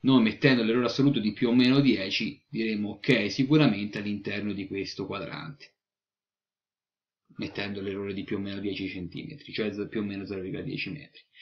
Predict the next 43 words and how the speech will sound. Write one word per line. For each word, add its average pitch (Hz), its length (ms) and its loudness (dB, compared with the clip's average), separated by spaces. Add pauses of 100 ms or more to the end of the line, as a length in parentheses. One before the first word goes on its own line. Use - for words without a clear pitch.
(200)
e 180 120 10
si 165 140 8
misurerà 170 640 12
la 110 100 4
misura 123 320 6
al 117 60 2
centesimo 110 560 2
di 107 100 -2
metro. - 500 -10
Infatti 135 680 4
ho - 80 -4
scritto 113 540 2 (200)
più 143 200 12
o 131 60 12
meno 156 300 10
zero 147 220 10
virgola 123 340 10
dieci 117 520 4
perché 117 260 -2
non 170 180 8
misureremo 123 600 6
con 117 120 -2
una 113 140 0
risoluzione 113 640 2
al 104 60 0
centesimo 117 520 0
di 160 100 4
metro, 117 440 2 (180)
ma 135 120 6
si 165 140 6
prenderà 170 360 8
un 127 80 10
errore 135 200 8
assoluto 139 460 6
che 110 220 4
è 110 220 0
dello 107 280 0
zero 107 160 -2
virgola 98 300 -6
dieci, - 360 -8
cioè 120 160 0
noi 131 140 6
arriveremo 113 680 4